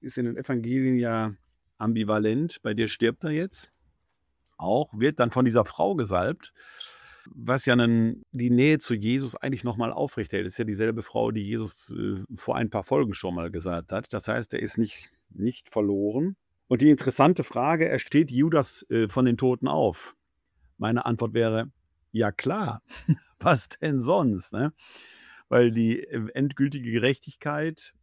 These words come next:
ja erst vor dem Richterstuhl Gottes hergestellt werden wird. Und wir wissen über die Motive des Judas, wir, wir können darüber spek-, spekulieren, was ihn da getrieben hat. Und, äh, das Ergebnis war furchtbar, aber ohne dieses Ergebnis wäre das Heilsgeschehen ja gar nicht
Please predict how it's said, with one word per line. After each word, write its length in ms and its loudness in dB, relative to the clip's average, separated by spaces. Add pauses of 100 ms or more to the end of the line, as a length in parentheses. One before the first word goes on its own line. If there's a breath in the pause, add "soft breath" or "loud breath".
(160)
ja 160 -4
erst 280 -6
vor 140 -4
dem 400 0 (220)
Richterstuhl 540 -6
Gottes 380 -4
hergestellt 520 0
werden 320 0
wird. 280 0
Und 240 -2 (360)
wir 380 -6
wissen 320 -6
über 160 0
die 100 2
Motive 480 -4
des 200 -6
Judas, 340 -4
wir, 180 0
wir 100 0
können 260 -2
darüber 360 -4
spek-, 300 -8
spekulieren, 800 0 (200 loud breath)
was 220 0
ihn 120 2
da 100 2
getrieben 500 -2
hat. 260 -6 (720 soft breath)
Und, 480 2
äh, 760 0
das 220 -4
Ergebnis 440 -4
war 120 0
furchtbar, 560 -2
aber 300 2
ohne 240 0
dieses 240 -4
Ergebnis 880 -4
wäre 360 0
das 200 0
Heilsgeschehen 560 -2
ja 80 -4
gar 240 -4
nicht 340 -6